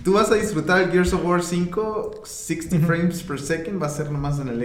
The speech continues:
Speaker 1: Xbox One X,
Speaker 2: One X
Speaker 1: lo
Speaker 2: y
Speaker 1: más
Speaker 2: P C,
Speaker 1: probable.
Speaker 2: y la P C.
Speaker 1: Ah, sí, no, P C, pues, obviamente,
Speaker 2: Y
Speaker 1: no.
Speaker 2: tendrá H D R, cuatro K Ultra H D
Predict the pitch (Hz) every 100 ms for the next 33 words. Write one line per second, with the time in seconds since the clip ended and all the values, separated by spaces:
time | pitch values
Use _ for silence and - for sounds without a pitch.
0 | 123 - 123 - 120 117 - 123 135 151
1 | - 117 127 123 104 - 92 - 110 95
2 | 117 - 160 147 131 120 117 117 123 -
3 | 117 123 127 123 123 120 - - 123 123
4 | 127 131 131 - 139 135 - 139 135 156
5 | 165 156 - 135 - 135 - 147 131 131
6 | 127 135 123 113 - - 175 190 -